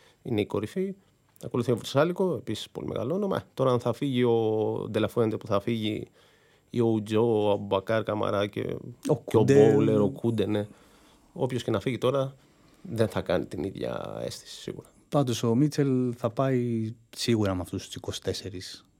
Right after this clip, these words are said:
Speaker 2: είκοσι πέντε, μπορεί και λιγότερους, ε,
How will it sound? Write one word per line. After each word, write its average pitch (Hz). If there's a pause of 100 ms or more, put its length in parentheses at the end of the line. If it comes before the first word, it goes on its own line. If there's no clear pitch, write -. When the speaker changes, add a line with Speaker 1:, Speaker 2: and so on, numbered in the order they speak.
Speaker 2:
είκοσι -
πέντε, 90 (240)
μπορεί 104
και -
λιγότερους, 92 (580)
ε, 92